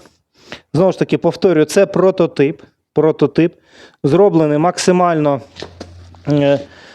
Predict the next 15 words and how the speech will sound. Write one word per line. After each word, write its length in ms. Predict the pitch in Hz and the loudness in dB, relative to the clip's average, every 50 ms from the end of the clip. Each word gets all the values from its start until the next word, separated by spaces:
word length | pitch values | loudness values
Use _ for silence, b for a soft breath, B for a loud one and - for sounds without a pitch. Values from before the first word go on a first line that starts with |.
| B B - | B B -4
безкомпромісно, 920 | 127 170 175 156 - - 165 160 - 160 156 151 160 180 175 - - 160 | 0 0 0 0 -2 -4 -4 -4 0 0 0 2 0 0 -2 -2 -4 -4
супер 340 | - - 190 156 - 165 151 | -2 -2 -4 -2 0 0 0
якісно. 680 | 151 160 175 185 185 - 208 - - - 202 202 196 202 b b b b b b b b b b b | 2 2 0 0 0 -2 -4 -2 -2 -2 0 0 -2 -4 b b b b b b b b b b b
Розуміємо, 720 | - 160 185 196 175 185 202 202 196 185 170 151 147 143 131 | -2 0 0 2 2 2 2 2 2 0 0 0 -2 -2 -2
що 420 | - - - 185 185 175 165 165 B B B B B B _ _ _ _ _ _ _ _ _ _ _ _ | -4 -4 0 2 2 2 2 0 B B B B B B _ _ _ _ _ _ _ _ _ _ _ _
якщо 280 | - 160 151 - 190 180 | -2 -2 0 0 0 0
ми 100 | 180 165 | 0 -2
ще 260 | - - 202 185 170 | 0 0 0 0 0
зробимо 460 | 156 170 175 170 160 165 160 160 160 | 2 0 0 2 0 0 0 0 0
на 100 | 156 156 | 0 0
нього 280 | 160 165 165 156 156 160 | 0 0 0 0 0 0
націнку, 520 | 160 156 - - - 170 160 - - 139 | -2 -2 -2 -2 -2 -2 -2 0 -2 -2
то 140 | - 156 156 | 0 0 2
ми 140 | 160 165 160 | 2 2 2
його 340 | 156 156 139 147 151 156 | 2 2 2 0 -2 -2